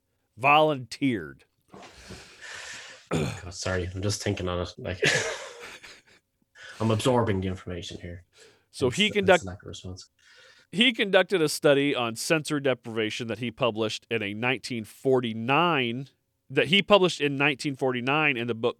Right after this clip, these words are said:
Speaker 1: titled The Organization of Behavior, where he had experienced visual deprivation on rats. That's kinda where he got, uh, the idea. He's like, "Well, I did this, this type of thing on rats.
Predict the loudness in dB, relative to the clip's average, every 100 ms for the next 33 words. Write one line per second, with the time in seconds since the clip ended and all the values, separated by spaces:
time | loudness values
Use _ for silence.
0 | -4 0 2 2 -2 -4 -6 0 0 -2
1 | -6 -6 -6 -8 -10 -4 4 6 6 2
2 | -4 -6 -12 _ -6 -4 -2 -4 -6 -6
3 | -4 -4 -6 -12 0 2 4 2 0 -2
4 | -4 -8 -8 -6 -6 -10 -12 _ _ -10
5 | -8 -2 4 4 2 -8 -20 _ _ _
6 | -8 -6 -6 -8 -8 -6 -8 -10 -10 -8
7 | -8 -10 _ _ -6 -6 -6 -10 _ _
8 | _ -6 -2 -2 -2 -4 -2 2 2 0
9 | -2 -4 -4 -16 _ -4 -4 -2 -4 -4
10 | -4 -8 -8 -8 -2 2 2 0 -8 -18
11 | -20